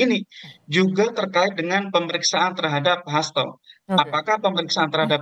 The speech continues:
Speaker 1: Hasto itu akan berujung kepada penangkapan Harun Masiku, ya, ataukah pemeriksaan ini tidak berujung kepada penangkapan Harun Masiku, gitu ya?
Speaker 2: Oke.
Speaker 1: Kenapa? Karena kan yang menjadi tujuan utama diperiksanya Hasto
Speaker 2: Maaf.
Speaker 1: ini adalah dapat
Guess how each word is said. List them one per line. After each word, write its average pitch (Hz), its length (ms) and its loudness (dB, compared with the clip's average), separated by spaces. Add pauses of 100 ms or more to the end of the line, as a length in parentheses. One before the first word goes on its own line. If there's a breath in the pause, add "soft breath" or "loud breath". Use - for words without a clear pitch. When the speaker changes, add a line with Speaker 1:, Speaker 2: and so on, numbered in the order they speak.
Speaker 1:
Hasto 147 320 2
itu 147 480 -4 (320 loud breath)
akan 185 480 0
berujung 156 480 2
kepada 156 480 2
penangkapan 143 720 -2
Harun 147 240 0
Masiku, 151 480 -2 (380)
ya, 143 160 2 (160)
ataukah 202 520 0
pemeriksaan 190 600 0
ini 190 480 0 (160)
tidak 190 240 2
berujung 196 400 2
kepada 143 320 0
penangkapan 143 480 -2
Harun 139 160 2
Masiku, 135 400 -2
gitu 135 200 0
ya? 123 200 0
Speaker 2:
Oke. 127 80 -18 (320 loud breath)
Speaker 1:
Kenapa? 143 440 0
Karena 170 280 -2
kan 220 200 -2
yang 165 240 0
menjadi 147 360 0 (160)
tujuan 151 320 2
utama 147 600 -2
diperiksanya 139 640 -2
Hasto 156 200 4
Speaker 2:
Maaf. 147 80 0
Speaker 1:
ini 170 120 -2
adalah 139 280 0
dapat 147 460 0